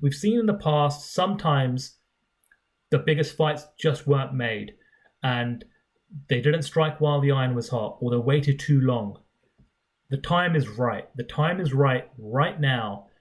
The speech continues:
You have to do Israel Adesanya, John Jones. And you've got to do it before John Jones actually goes ahead and moves up to heavyweight.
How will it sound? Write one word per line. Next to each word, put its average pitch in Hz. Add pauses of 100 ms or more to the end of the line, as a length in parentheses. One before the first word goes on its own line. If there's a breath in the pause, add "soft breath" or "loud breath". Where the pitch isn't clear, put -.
(120)
You 131
have 160
to 147
do 120 (360 soft breath)
Israel 143
Adesanya, 127
John 117
Jones. 104 (1080)
And 120
you've 110
got 139
to 123
do 127
it 123 (200 soft breath)
before 120 (300 loud breath)
John 135
Jones 123 (120)
actually 131
goes 120
ahead 127
and 117
moves 123
up 113
to -
heavyweight. 104